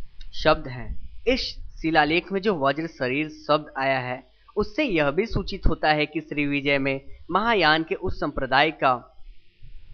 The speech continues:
प्रचार हुआ था, जो वज्रयान और मंत्रयान के नाम से प्रसिद्ध है। बौद्ध धर्म के अनेक प्रसिद्ध विद्वान भी भारत से श्री विजय गए थे और उनके कारण इस नगरी के बौद्ध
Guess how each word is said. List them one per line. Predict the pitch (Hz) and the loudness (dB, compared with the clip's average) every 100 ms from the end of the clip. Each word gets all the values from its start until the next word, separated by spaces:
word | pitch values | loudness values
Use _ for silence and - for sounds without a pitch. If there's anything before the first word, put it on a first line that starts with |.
| - - - - - - - - - - | -16 -14 -12 -14 -14 -16 -16 -18 -12 -2
प्रचार | 185 170 143 160 | 0 6 8 8
हुआ | 165 170 165 | 6 6 6
था, | 175 180 175 - - | 4 4 0 -8 -4
जो | 190 220 | 2 4
वज्रयान | 160 160 160 143 139 151 | 6 4 4 2 2 2
और | - 165 170 | 0 0 2
मंत्रयान | 139 151 151 147 135 127 131 - - - - | 2 0 -2 -2 -2 -2 -4 -8 -12 -10 -2
के | 254 | 0
नाम | 160 139 160 | 2 2 0
से | 165 | -2
प्रसिद्ध | 170 - - 170 135 | -6 -6 -4 -4 -4
है। | - 113 - - - - | -8 -6 -6 -6 -10 -2
बौद्ध | 139 170 180 | 4 6 4
धर्म | 156 160 160 | 0 -2 -2
के | - | -4
अनेक | - 135 143 175 - | -6 -4 -2 0 0
प्रसिद्ध | 175 175 165 143 | 0 0 -2 -2
विद्वान | 139 135 131 147 | -4 0 0 0
भी | 143 156 175 - _ | 0 -4 -6 -14 _
भारत | 147 151 165 165 - | -2 2 2 0 -2
से | 147 143 | -2 -2
श्री | - 170 180 | -4 -2 0
विजय | 151 143 151 147 - - - | 0 2 2 0 -6 -10 -4
गए | 131 139 | 0 0
थे | 139 - 117 - - - 185 | 0 -4 -6 -8 -10 -2 4
और | 214 | 4
उनके | 208 165 175 175 208 | 2 -4 -2 0 0
कारण | 147 139 147 | 4 4 2
इस | 151 156 - | 0 -4 -4
नगरी | 143 139 143 151 | -2 0 -2 -4
के | - 127 | -6 -6
बौद्ध | - 156 160 | 2 2 2